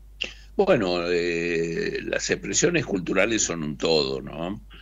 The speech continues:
Eh, en este caso, por suerte, se eligió, eh, llevar un libro que es <clears throat> altamente representativo de, de, de, de las expresiones culturales, como lo son también otras expresiones, sin duda,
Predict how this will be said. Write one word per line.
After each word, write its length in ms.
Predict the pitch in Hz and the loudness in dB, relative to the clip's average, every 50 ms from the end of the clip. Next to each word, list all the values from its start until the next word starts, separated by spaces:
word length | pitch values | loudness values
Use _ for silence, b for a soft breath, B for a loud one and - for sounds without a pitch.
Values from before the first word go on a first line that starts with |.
| B - - | B -8 -2
Eh, 600 | - 80 80 76 76 76 76 76 76 76 78 80 | 2 2 4 4 2 0 0 0 0 0 0 0
en 80 | 82 92 | 0 -2
este 260 | 95 90 - - - | -2 -2 -2 -4 0
caso, 720 | - - 104 101 - - 131 120 107 101 98 92 85 - | 2 2 2 2 2 2 4 4 6 6 6 4 2 2
por 160 | - 87 82 | -2 -4 -2
suerte, 600 | - - - 110 110 104 98 78 - 80 76 73 71 | -2 2 2 2 2 2 0 0 0 0 0 0 -2
se 160 | - - - | -2 -4 -4
eligió, 760 | 73 76 73 - - 85 85 82 80 78 78 76 71 71 - - b b b b - - - | -4 -6 -6 -4 -2 0 2 2 2 0 0 -2 -4 -6 -8 -14 b b b b -20 -14 -8
eh, 800 | - 82 80 82 76 78 78 80 82 80 80 80 78 76 76 73 | -4 -2 -2 0 0 0 0 0 0 0 -2 -2 -2 -4 -4 -2
llevar 260 | 80 85 87 90 87 | 0 2 2 2 2
un 160 | 87 87 87 | 0 -2 2
libro 600 | 92 104 107 104 101 92 85 82 82 80 - - | 4 4 6 6 6 4 4 2 2 0 -2 -6
que 200 | - 82 80 82 82 | -6 -2 -2 -2 -2
es 220 | - - - B B B B B - - - | -4 -6 -10 B B B B B -20 -2 4
<clears throat> 540 | - - - - - - - 135 123 - - | 4 6 6 4 2 -2 -2 -2 -2 -2 -2
altamente 520 | - 87 80 71 78 78 80 82 80 76 | -2 0 0 0 0 0 0 0 0 0
representativo 1200 | 71 67 73 71 71 69 67 - - 73 69 - 73 71 - - 90 90 85 78 71 67 65 65 65 | 0 0 -2 -2 -4 -4 -6 -4 -4 -4 -2 -2 -4 -4 -2 -2 0 0 0 0 0 0 -2 -2 -2
de, 220 | 65 64 64 64 65 | -2 -4 -4 -4 -4
de, 300 | 64 64 62 62 62 62 | -6 -6 -6 -6 -8 -8
de, 180 | 60 62 60 | -10 -12 -10
de 140 | - - 62 | -8 -4 -4
las 180 | 62 64 - - | -2 -2 -2 -4
expresiones 560 | 64 58 - - 67 67 - - 71 71 - - | -4 -6 -6 -6 -6 -4 -4 -4 -4 -6 -6 -6
culturales, 560 | - 65 - - - 127 175 185 113 87 - | -8 -8 -4 -2 0 2 2 2 2 0 -2
como 180 | - - 60 58 | -4 -6 -6 -6
lo 100 | 60 62 | -4 -4
son 280 | - - 76 78 78 | -2 0 0 0 0
también 400 | 76 - - 60 65 78 78 67 67 | -2 -4 -4 -4 -2 -2 -2 -2 -4
otras 360 | 71 71 - 67 69 - - | -6 -8 -8 -8 -8 -8 -8
expresiones, 680 | - - - - 64 - - 80 82 78 76 71 67 - | -10 -8 -8 -6 -4 -2 0 0 0 0 -2 -4 -6 -6
sin 200 | - 73 78 82 | -4 -4 -2 0
duda, 400 | 90 87 82 78 78 85 87 - | 0 2 4 4 4 4 2 0